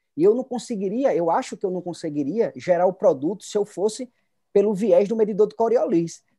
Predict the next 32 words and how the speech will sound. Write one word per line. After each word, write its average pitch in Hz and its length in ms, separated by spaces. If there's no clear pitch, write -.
Porque 175 220
o 247 140
medidor 196 340
de 160 60
Coriolis, 151 760
ele 196 240
tem 226 300
um 226 140
aparato 202 720
interno 202 580
que - 140
é 254 100
muito 226 400
complicado, 185 720
que 185 160
eu 220 140
não 269 80
conseguiria 185 540
fazer, 143 480
eu 202 160
não 240 160
sendo 233 360
uma 285 60
indústria, 170 600
porque - 200
eu 226 180
não 302 100
sou 233 180
uma 196 80
indústria, 143 460
tá 131 100
entendendo? 131 380